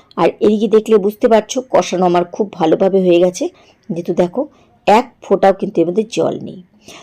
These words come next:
তো খুব সহজভাবে আজকে আমি তোমাদের সাথে বাঙালি প্রিয়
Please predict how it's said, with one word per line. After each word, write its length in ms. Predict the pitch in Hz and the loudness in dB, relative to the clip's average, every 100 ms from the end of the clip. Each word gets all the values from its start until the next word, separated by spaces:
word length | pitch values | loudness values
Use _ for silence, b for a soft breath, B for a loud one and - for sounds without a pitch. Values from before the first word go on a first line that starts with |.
| B | B
তো 100 | - 214 - | -2 -2 0
খুব 180 | 339 349 | 0 0
সহজভাবে 640 | - 269 262 262 254 240 247 254 | 0 2 4 4 2 4 4 4
আজকে 280 | - 180 - | 0 -2 0
আমি 140 | 196 190 | 2 2
তোমাদের 360 | 185 175 180 | 2 2 2
সাথে 300 | - 185 180 269 - b _ | -2 -4 -2 -6 -6 b _
বাঙালি 500 | 202 170 165 156 151 175 b b _ | -4 -2 0 -2 -4 -6 b b _
প্রিয় 220 | 226 208 | -4 4